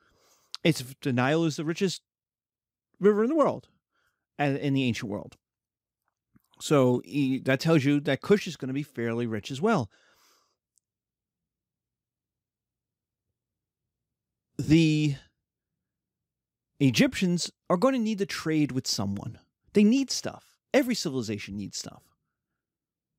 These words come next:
And Kush is their easiest connection. So there is, from the very beginning, Egyptian and Kushite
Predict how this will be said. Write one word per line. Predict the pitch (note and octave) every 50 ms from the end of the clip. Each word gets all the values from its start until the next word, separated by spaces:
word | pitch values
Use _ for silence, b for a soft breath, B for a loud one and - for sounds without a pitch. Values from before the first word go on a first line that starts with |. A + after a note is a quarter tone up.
| _ _ _ _ _ _ _ _ _ _ _ _ -
And | F3 F#3+ F3+ C3+
Kush | - - - G3+ G3+ F#3 - - - -
is | E3+ E3+ D3
their | - D#3 D3 C#3+ C3+ - _ -
easiest | D#3 E3+ F3+ F3 D3 C#3 E3+ D#3+ D3+ C#3+ - - - - - -
connection. | - D3 C3+ A#2 G2+ - - - - - - - _ _ _ _ _ _ _ _ _ _ _ _ _ _ _ _ _ _ _ _ _ _ -
So | - F#3 F3+
there | D3 D#3+ E3+ E3+
is, | E3+ E3 E3 -
from | - - E3 F#3
the | G#3
very | F#3 G3 A#3 - C#4 C#4 C4 A#3+ A#3+ A#3+
beginning, | F3+ F3+ D#3 D3 C3+ A2+ G#2+ A2 G2+ - _ _ _ _ _ _ _ _ _ _ _ _
Egyptian | - D3+ D3 A2+ B2+ E3 - - - E3+ D#3+ D#3 -
and | - C#3+ C3
Kushite | - - C#3+ C3 - - C3 A#2 A2+ A2 G#2+